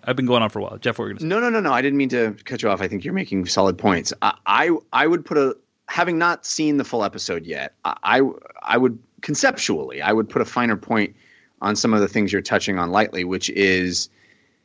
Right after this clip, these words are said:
Speaker 2: we live in a world where context is being de-emphasized more and more. It's, it's being lost. And it doesn't, context doesn't matter, nuance doesn't matter.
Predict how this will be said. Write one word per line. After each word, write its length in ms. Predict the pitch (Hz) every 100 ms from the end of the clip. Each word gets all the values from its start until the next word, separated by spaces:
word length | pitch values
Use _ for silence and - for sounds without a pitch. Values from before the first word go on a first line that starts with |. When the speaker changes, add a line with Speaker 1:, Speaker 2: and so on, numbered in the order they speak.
| _ _ _ _ _ _ _ _ _ -
Speaker 2:
we 380 | 139 143 180 175
live 500 | 156 156 170 156 143
in 220 | 139 135
a 80 | 120
world 680 | 110 127 127 127 120 113 -
where 920 | 117 104 104 107 104 104 98 98 92 - _ _ -
context 1120 | - 139 143 151 - 127 110 110 - - - _ -
is 240 | 110 107
being 800 | 104 117 110 107 104 101 101 98 - - _ _ _ - - - 107 113
de-emphasized 880 | - 135 123 117 107 - 95 92 90
more 220 | 95 92
and 100 | 85
more. 220 | 82 80 78
It's, 200 | 87 -
it's 200 | - 107
being 240 | - 104 82
lost. 600 | 82 65 60 - - - _ _ - _ _ 110
And 140 | 113
it 100 | 110
doesn't, 460 | 156 147 139 - -
context 520 | 156 151 143 139 -
doesn't 260 | 117 110
matter, 280 | 110 113 107
nuance 460 | 104 110 101 95 -
doesn't 280 | 85 82 -
matter. 340 | - -